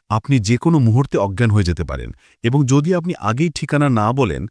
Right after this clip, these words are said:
তাহলে মেডিকেল পরিষেবা আপনাকে কোথায় খুঁজে বের করবে তা জানতে পারবে না।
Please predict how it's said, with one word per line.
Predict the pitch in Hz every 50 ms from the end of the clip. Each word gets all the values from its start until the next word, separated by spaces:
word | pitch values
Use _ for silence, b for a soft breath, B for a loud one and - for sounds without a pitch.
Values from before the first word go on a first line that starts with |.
| b b b _
তাহলে | - 98 104 107 107
মেডিকেল | 95 95 104 117 131 - 160 147
পরিষেবা | 131 - 107 107 104 - - 101 90 92 101 b b b b b -
আপনাকে | 98 98 - 113 117 123 127
কোথায় | - - 127 - 165 180 175
খুঁজে | - - 117 117 98
বের | 95 90 80
করবে | - 90 82 110 127
তা | - 113
জানতে | 95 85 90 85 80 78 78
পারবে | - 73 69 60 67
না। | 64 57